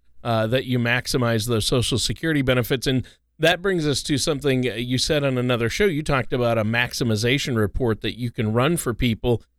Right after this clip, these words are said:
that's personalized, that'll tell them for their situation when the best time to file would be and all the different strategies that are available to them, right?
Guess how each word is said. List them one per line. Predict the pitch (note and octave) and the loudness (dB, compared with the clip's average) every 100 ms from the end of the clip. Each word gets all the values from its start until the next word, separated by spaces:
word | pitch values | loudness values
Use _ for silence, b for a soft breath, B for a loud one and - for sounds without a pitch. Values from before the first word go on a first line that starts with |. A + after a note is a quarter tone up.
| _ | _
that's | C3 - | -6 -6
personalized, | - E3+ F#3+ D3 B2+ A2+ A2 G#2+ | 0 0 2 0 0 0 0 0
that'll | A#2+ A#2 | 0 0
tell | G#2 C#3 B2+ | 0 0 0
them | C3+ C#3 | 0 0
for | B2 A#2+ | -4 -4
their | B2 C#3 | 0 0
situation | - B2 - B2+ A#2 - A#2+ G2+ B _ _ - | 0 -4 -2 0 0 0 -2 -4 B _ _ -2
when | C#3+ C3+ | 0 0
the | |
best | G#2+ B2 C3 - | 0 0 0 0
time | D3 B2+ B2+ | 0 0 0
to | A#2 | -2
file | - B2+ A#2+ A#2+ | -2 -2 2 2
would | A#2 A2+ | 0 -2
be | A#2+ A#2+ B2 A#2+ A#2 | 0 0 2 2 0
and | G2+ | -2
all | G#2 A#2 | -2 0
the | A#2+ | 0
different | A2+ - A2 | 0 -2 -2
strategies | - - C3 C3 A#2+ G#2+ G#2 G2 | -4 -2 0 0 0 -2 -2 -2
that | A#2 | 0
are | A2 | 2
available | G#2+ G#2+ B2 C#3 F#2+ | 2 2 0 0 -2
to | F2 G2+ | -4 -4
them, | F2+ C#2 | -4 -4
right? | F2+ A2+ | -4 -4